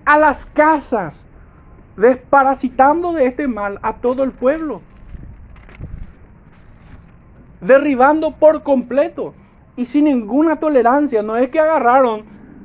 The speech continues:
bueno, aquí tenemos ídolos palpables de alguna manera, después vamos a ver que hay otros tipos de ídolos, pero no es que agarraron los ídolos tiernamente y con mucha delicadeza y dulzura la acomodaron a otro lado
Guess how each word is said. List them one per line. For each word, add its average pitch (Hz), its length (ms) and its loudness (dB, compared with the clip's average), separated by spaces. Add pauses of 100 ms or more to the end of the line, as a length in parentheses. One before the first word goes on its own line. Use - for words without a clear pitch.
(320)
bueno, 208 280 0
aquí 247 340 -2
tenemos 233 480 -4
ídolos 233 640 -2 (580)
palpables 269 580 4
de 254 60 2
alguna 240 220 -6
manera, 220 320 -4
después 208 240 -2
vamos 233 200 -6
a 233 40 -6
ver 233 140 -4
que 226 80 -8
hay 208 120 -4
otros 202 260 -8
tipos 208 280 -10
de 208 120 -8
ídolos, 196 360 -10 (340)
pero 262 160 4
no 277 140 2
es 294 80 2
que 330 100 0
agarraron 277 720 2 (260)
los 233 320 -2
ídolos 240 640 -2
tiernamente 233 1040 -4
y 226 40 -12
con 226 220 2
mucha 269 400 -4
delicadeza 247 580 -4
y 240 40 -10
dulzura 233 600 -8
la 226 100 -4
acomodaron 226 460 -10
a 214 100 -8
otro 226 260 -4
lado 214 300 -2